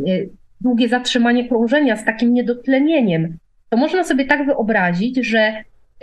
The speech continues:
dochodzi do takiego nieodwracalnego zniszczenia tego mózgu. On po prostu tak jakby ulega niedokrwieniu, nie płynie przez niego krew i on po prostu obumiera. Mózg nie ma takich zdolności, żeby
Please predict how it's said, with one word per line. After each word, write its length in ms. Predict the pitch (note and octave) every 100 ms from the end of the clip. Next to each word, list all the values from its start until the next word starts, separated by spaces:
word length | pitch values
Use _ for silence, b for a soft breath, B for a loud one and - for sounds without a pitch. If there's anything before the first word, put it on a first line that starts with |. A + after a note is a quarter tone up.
| F#3+
dochodzi 360 | A3 D#4+ F4+
do 100 | F#4
takiego 320 | C#4+ C#4+ B3
nieodwracalnego 800 | C4+ B3+ A3+ C4+ C4+ B3+ B3+ C#4 D#4
zniszczenia 760 | C4 D4+ F4 - - G4+ C4+
tego 260 | A3+ F#3 F#3
mózgu. 420 | F3 D#3+ - E3+
On 140 | A#3+
po 100 | D4
prostu 360 | D4 D#4 D#4 D#4+
tak 220 | C#4 C4+
jakby 460 | C4 C4 A#3+ D4 D#4 D#4 - - - -
ulega 340 | C4 C#4 A#3
niedokrwieniu, 1040 | A3 C4+ C#4+ D#4+ C#4 C4+ G#3+ F#3 F3 G3
nie 140 | A3 A3
płynie 380 | A#3 B3+ F4+
przez 240 | F#4 D#4 C4
niego 280 | C4 B3+ B3
krew 380 | - F3+ F3+ - - - - -
i 120 | D#4+
on 100 | G4+ C#5 -
po 100 | G4+
prostu 460 | B3+ G3+ - C#4+
obumiera. 880 | D#4 D#4 D#4+ E4 E4+ C#4+ E3+ D#3+ E3 - _ _ _ -
Mózg 340 | C4 D4+ -
nie 140 | F4+
ma 140 | C#5 B4
takich 260 | - C4
zdolności, 720 | A#3 A#3+ A#3 A#3+ D#4+ - D4
żeby 420 | C4+ B3+ B3+ B3